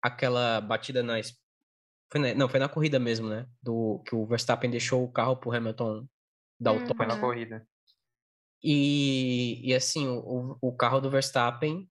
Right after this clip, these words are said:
Speaker 1: ele, ele tava em, ele tava indo pra segundo, pra segu-, segunda po-, posição. Ele caiu pro último do grid e ele demorou muito pra subir. Pelo menos,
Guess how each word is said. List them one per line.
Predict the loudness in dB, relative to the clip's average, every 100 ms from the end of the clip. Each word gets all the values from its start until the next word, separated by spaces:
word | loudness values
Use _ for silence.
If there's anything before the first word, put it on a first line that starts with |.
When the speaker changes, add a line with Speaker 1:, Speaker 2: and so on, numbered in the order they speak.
| _
Speaker 1:
ele, | -4 -4
ele | 0
tava | 0 0
em, | -6 -8
ele | -2
tava | 0 2 0 0
indo | -2 -2
pra | -2
segundo, | -2 -2 -4 -6
pra | -2 -2 -2 -8 _ _ _ _ _
segu-, | -8 -8 -8 -14
segunda | -4 -2 0
po-, | 2 2 0 0
posição. | -2 0 0 0 -4 -12 _ _ _ _ _ _ _ _
Ele | -4 -2
caiu | 2 2 2 0 -2 -4 -8 _ _ _ _
pro | 0
último | 0 0 -2
do | -2
grid | -2 -2 -4 0
e | 0
ele | 0
demorou | 0 0 0 0 2 2 0 0 -4 -8 _ _ _ _ _ _ _ _ _ _ _ _ _ _ -8
muito | -2 0 2 2 -2 -2
pra | -4 -2
subir. | -2 -2
Pelo | 0
menos, | 2 0